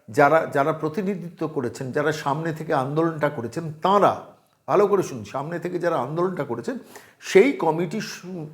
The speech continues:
মানে যে কমিটি রাজ্য সরকার তৈরি করেছিল তার সঙ্গে সেই কমিটির একটা মিটিং হয়েছিল, একটা না একাধিক মিটিং হয়েছিল রাজ্যের মুখ্যমন্ত্রীর নির্দেশ মোতাবেক। পরবর্তীকালে দেখা গিয়েছিল যে সেটা অভিযোগটাও এসেছিল যে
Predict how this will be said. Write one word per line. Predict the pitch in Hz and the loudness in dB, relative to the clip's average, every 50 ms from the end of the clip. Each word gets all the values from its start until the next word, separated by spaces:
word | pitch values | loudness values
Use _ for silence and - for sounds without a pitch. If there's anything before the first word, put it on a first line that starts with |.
| - _ _ _ _ | -18 _ _ _ _
মানে | - 135 131 127 | -8 -6 -6 -6
যে | 107 - 151 | -4 -6 -6
কমিটি | 151 156 151 143 160 180 165 202 | -2 -2 -2 0 0 -2 -2 2
রাজ্য | 180 151 135 123 - 170 156 | 2 2 2 2 -2 -6 -4
সরকার | 165 180 180 - 185 | -4 -4 -4 -4 -6
তৈরি | - - 175 185 185 202 | 0 0 0 0 0 0
করেছিল | 180 214 214 208 - 233 277 381 - - - - - - - _ | 2 0 0 2 -2 -4 -4 -4 -6 -8 -18 -20 -20 -20 -2 _
তার | 170 175 165 | 6 6 6
সঙ্গে | - - 208 214 247 240 | 6 2 2 2 2 -2
সেই | - - - 226 254 247 | 0 2 4 4 4 4
কমিটির | - 220 214 208 220 226 226 285 330 339 - - - - - - _ _ | 2 0 0 2 0 -2 0 -2 -2 -2 -4 -18 -20 -20 -20 -20 _ _
একটা | - 185 - - 285 | -4 -2 2 2 2
মিটিং | 247 202 165 156 147 156 180 160 127 | 2 2 -2 -2 -2 -2 -2 -2 -2
হয়েছিল, | 110 120 117 117 - 135 | -2 -4 -4 -4 -4 0
একটা | 160 190 - - - - - 254 | 0 0 0 -2 -6 0 0 0
না | 269 339 | 2 2
একাধিক | 349 - - 156 - 226 202 165 190 165 - - | -2 2 2 2 4 4 4 4 2 0 -2 -8
মিটিং | 123 101 - 110 101 | -12 -12 -12 -14 -14
হয়েছিল | 104 101 92 - - - - - _ _ _ _ - _ _ | -14 -16 -16 -18 -20 -20 -20 -20 _ _ _ _ -20 _ _
রাজ্যের | - 165 175 151 214 214 | 4 4 8 10 8 8
মুখ্যমন্ত্রীর | 202 214 214 - 208 208 214 208 208 311 294 | 8 4 0 0 0 0 0 -2 -2 -6 -4
নির্দেশ | 240 175 135 104 - 131 101 - - | -4 -6 -6 -4 -6 -6 -6 -8 -14
মোতাবেক। | 123 98 - - - - - _ _ _ _ _ - _ _ _ _ _ | -18 -18 -18 -18 -20 -20 -20 _ _ _ _ _ -20 _ _ _ _ _
পরবর্তীকালে | 165 185 220 269 320 - - 339 302 294 285 277 | 10 10 10 10 8 6 6 8 8 10 10 10
দেখা | 226 226 202 - 262 254 | 8 8 6 6 2 0
গিয়েছিল | 208 220 202 - - 165 165 180 220 285 277 | 2 0 0 -2 -2 -2 0 2 0 0 0
যে | 180 208 214 247 - - - - - - - - | -2 -4 -4 -4 -4 -8 -12 -16 -20 -20 -18 -16
সেটা | - 151 160 | -2 0 2
অভিযোগটাও | 165 147 135 156 180 247 247 247 - 226 180 151 | 2 2 2 2 0 0 0 2 0 2 2 2
এসেছিল | 135 120 - - - 160 262 349 | 0 -2 -4 -6 -4 -4 -4 -4
যে | 349 302 247 | -2 -2 -2